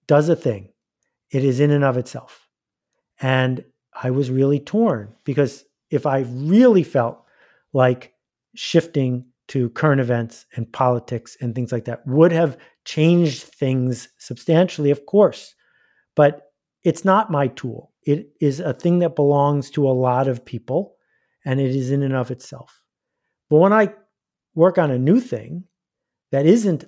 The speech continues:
the blog, in those moments, I am digging into a deeper place and saying, "Well, I'm going to live with this thing, this medium, this project, this company, this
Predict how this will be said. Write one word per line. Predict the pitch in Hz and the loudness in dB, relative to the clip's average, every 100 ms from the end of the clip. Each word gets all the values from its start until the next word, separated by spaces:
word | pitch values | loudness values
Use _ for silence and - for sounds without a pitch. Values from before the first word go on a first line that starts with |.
| - | -4
the | 127 131 | 0 2
blog, | 120 151 175 - 170 185 - _ _ _ _ _ _ | 4 2 2 -4 -14 -18 -20 _ _ _ _ _ _
in | 190 202 185 | 4 4 6
those | 185 233 240 - - _ | 6 4 2 -8 -20 _
moments, | 135 127 123 131 147 - - _ _ _ _ _ _ _ - | -4 0 0 0 -4 -10 -20 _ _ _ _ _ _ _ -4
I | 147 165 | 2 4
am | 165 156 151 _ _ - | 4 2 -6 _ _ 0
digging | 151 165 160 | 0 2 0
into | 151 147 | -2 -2
a | 147 | -4
deeper | 123 160 190 147 | -2 -2 0 -2
place | - 120 113 | -2 -6 -6
and | - 127 | -8 -4
saying, | 151 139 | -2 0
"Well, | 139 | 2
I'm | 190 | 4
going | 247 180 | 4 4
to | |
live | 143 147 151 | 4 4 2
with | 131 113 113 | -2 -4 2
this | 160 185 | 2 2
thing, | - - 113 117 165 - _ _ - | -6 -6 -4 -4 -8 -12 _ _ -4
this | 147 147 | -4 0
medium, | 143 156 151 147 139 | 0 2 2 2 2
this | 151 - | 0 -2
project, | - 135 139 139 139 - | 0 2 2 0 -4 -6
this | - | -14
company, | - 143 135 143 143 | -8 -6 -4 -4 0
this | 139 147 | 0 -2